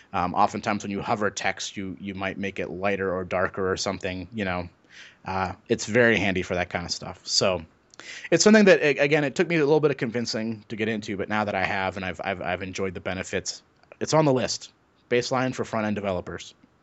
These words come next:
Uh, next up is a biggie, testing. And I'm gonna talk a lot about this at my U E talk because, um,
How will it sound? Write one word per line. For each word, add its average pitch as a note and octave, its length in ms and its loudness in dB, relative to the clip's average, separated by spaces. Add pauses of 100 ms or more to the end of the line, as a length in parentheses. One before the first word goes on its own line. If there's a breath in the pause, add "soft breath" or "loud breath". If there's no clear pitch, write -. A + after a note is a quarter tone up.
(1080 loud breath)
Uh, A2 300 4
next F#3 260 4
up G3 160 4
is C3+ 120 2
a C3 60 -2
biggie, E3+ 520 4 (240 loud breath)
testing. E3 500 2 (720 loud breath)
And G#2+ 140 -4
I'm A2+ 180 -2
gonna A#2+ 140 -2
talk A#2+ 180 -2
a A#2 60 -4
lot A2+ 160 2
about A#2 180 0
this B2 180 -4
at G2+ 60 -6
my G#2 80 -2
U G#2 180 -2
E A2 60 -2
talk G#2+ 340 -6
because, F#2+ 480 -4
um, F#2 320 -6